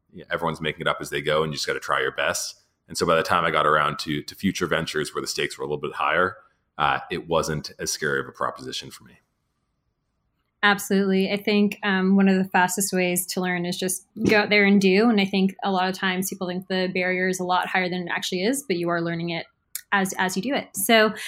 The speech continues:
Speaker 2: you, uh, graduate from high school, you go on to Stanford, where you established the Bitcoin group with a few other folks.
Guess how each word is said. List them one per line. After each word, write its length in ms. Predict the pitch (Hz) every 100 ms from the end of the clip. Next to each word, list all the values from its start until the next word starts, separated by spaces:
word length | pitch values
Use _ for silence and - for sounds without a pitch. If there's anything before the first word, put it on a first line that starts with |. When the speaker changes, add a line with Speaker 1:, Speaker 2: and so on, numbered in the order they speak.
| - - _
Speaker 2:
you, 440 | 240 247 247 240 240
uh, 320 | 233 220 214 220
graduate 300 | 214 240 277
from 100 | 320
high 100 | 196
school, 280 | - 214
you 100 | 254
go 80 | 202
on 100 | 185
to 100 | 190
Stanford, 520 | 196 302 339 339 - -
where 120 | 190
you 500 | 190 185 190 190 185 -
established 640 | 196 190 170 185 190 -
the 60 | 185
Bitcoin 400 | 185 - 190 175
group 240 | 175 170 170
with 200 | 170 175 185
a 300 | 170 185 196 - -
few 140 | 220
other 140 | 196
folks. 420 | 196 196 214 -